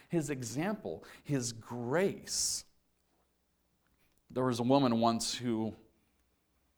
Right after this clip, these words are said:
was a missionary in a foreign land, and she had been in this country for many years.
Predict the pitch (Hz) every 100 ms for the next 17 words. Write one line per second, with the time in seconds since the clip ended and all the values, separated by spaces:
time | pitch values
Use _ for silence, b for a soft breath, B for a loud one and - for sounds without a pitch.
0 | _ _ _ _ - - 131 139 156 160
1 | 147 135 127 123 120 117 147 135 123 113
2 | 120 123 123 120 113 113 110 110 110 -
3 | - 131 123 165 170 131 120 117 - 151
4 | 147 - 113 107 117 113 143 160 110 101
5 | 117 95 - - -